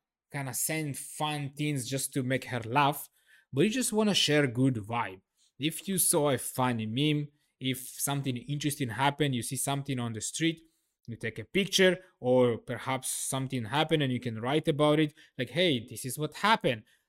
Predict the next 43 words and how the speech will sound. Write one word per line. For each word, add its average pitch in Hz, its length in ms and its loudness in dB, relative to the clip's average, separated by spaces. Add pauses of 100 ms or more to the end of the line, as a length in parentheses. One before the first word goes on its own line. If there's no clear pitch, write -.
I 123 60 -8
just, 123 340 -6
uh, 143 200 -2 (100)
uh, 120 60 -2
whatever, 143 420 2
a, 113 80 -6 (200)
a 131 60 -8
tree 240 320 2
almost 170 360 2
fell 143 180 2
on 147 100 2
my 156 120 2
car. 160 420 4 (340)
The, 123 160 -10
the 123 200 0
wind 139 280 2
today 160 240 6
is - 140 4
crazy, 151 500 6
ha 123 200 -2
ha 143 140 0
ha." 165 320 2 (640)
Whatever 156 500 6
kind 156 300 4
of 135 60 2
stuff 143 300 4
like 117 180 2
that 131 260 6
you 117 140 -2
just 110 260 -2
send, 190 320 4 (320)
just 110 260 -4
give 139 200 2
value, 156 480 8 (180)
share 127 260 -2
some 113 240 -2
good 143 200 4
vibes, 143 420 8
some, 110 220 -4
some 107 260 -2
jokes, 139 360 4
some 120 120 -2
positivity, 151 800 2